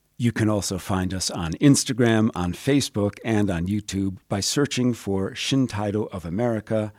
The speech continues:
and our email address is podcast at shintaido dot org. Our episode today was recorded and edited by me, David Franklin, with support from Sarah Baker, Connie Borden, Teresa Soldatova,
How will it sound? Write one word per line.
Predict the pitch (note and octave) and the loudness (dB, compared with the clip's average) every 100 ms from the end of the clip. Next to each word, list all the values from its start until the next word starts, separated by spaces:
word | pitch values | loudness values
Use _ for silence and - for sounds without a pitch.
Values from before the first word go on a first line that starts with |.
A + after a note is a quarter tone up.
| _ _ _ _ | _ _ _ _
and | - E2 E2 | -4 -2 0
our | E2+ E2+ F2 | 0 0 0
email | C#3+ A#2+ G2+ | 0 2 0
address | E2 E2 A2+ A#2 - | -2 0 2 2 -2
is | F2 E2+ D#2+ | -2 -2 -4
podcast | - - A#2 F#2 G2 F#2+ F#2 - - - | -8 -4 -4 -4 -4 -4 -4 -8 -10 -8
at | E2 - | -8 -8
shintaido | - - C3+ A#2 E2+ D#2+ E2 D#2 | -8 -4 -4 -4 -6 -6 -6 -8
dot | D2 D#2 - | -6 -8 -6
org. | D#2+ A#1+ - - _ _ _ _ _ _ _ _ _ _ | -8 -8 -10 -18 _ _ _ _ _ _ _ _ _ _
Our | - D2+ C#2+ - | -2 -2 -4 -4
episode | E2+ E2 - D2+ C#2 | -6 -6 -6 -6 -6
today | E2+ A#2 F#2+ F#2+ | 0 2 2 -2
was | G#2 D#2 | -4 -8
recorded | D#2+ - G2 F2+ F2+ E2 | -10 -10 -8 -4 -4 -4
and | A#2+ F#2+ | -4 -4
edited | C#2 D#2 F#2 B2 G#2 | -4 -6 -6 -6 -6
by | D2+ | -6
me, | D2+ E2 E2 | -4 -4 -4
David | A#2+ C#2+ C#2+ C2 | -4 -6 -6 -8
Franklin, | - F#2+ D#2 D2 A2+ - - - _ | -6 -4 -6 -6 -6 -8 -20 -20 _
with | F#2+ - | -6 -4
support | - F2 - C3 - | -6 -2 2 2 0
from | - D#2+ | -6 -6
Sarah | - C3+ C3 E2 | -2 2 2 0
Baker, | E2 D#2+ - F#2 A2+ _ - | -4 -6 -4 -6 -6 _ -12
Connie | E2 D2+ C#2+ | -8 -8 -8
Borden, | D#2 A#2 E2 F2 A2 - _ - | -2 -2 0 -2 -4 -10 _ -8
Teresa | F2 F#2+ G2+ | -4 -2 0
Soldatova, | G#2 - D#2 F2+ F#2 - F2 F2 E2+ | -2 -4 -4 -4 -4 -4 -6 -4 -6